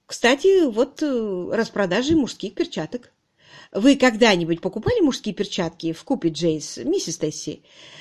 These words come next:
Как подарок, я имею в виду, а не чтобы носить. О, что-то я говорю, какие-то глупости».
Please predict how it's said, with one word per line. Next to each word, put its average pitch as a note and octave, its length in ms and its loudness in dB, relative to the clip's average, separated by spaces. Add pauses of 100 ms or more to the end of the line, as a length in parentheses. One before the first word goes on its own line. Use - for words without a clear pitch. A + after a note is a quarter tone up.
(140)
Как F#4+ 160 -2
подарок, G3 480 4
я F3 120 2
имею E3+ 200 0
в - 20 -8
виду, E3 300 -4 (280)
а D4+ 100 2
не E4 120 6
чтобы D4+ 260 0
носить. C#4 500 -2 (400)
О, F3 420 0
что-то F3 320 -6
я E3 80 0
говорю, F3+ 300 0
какие-то E3+ 380 -8
глупости». D#3 600 -10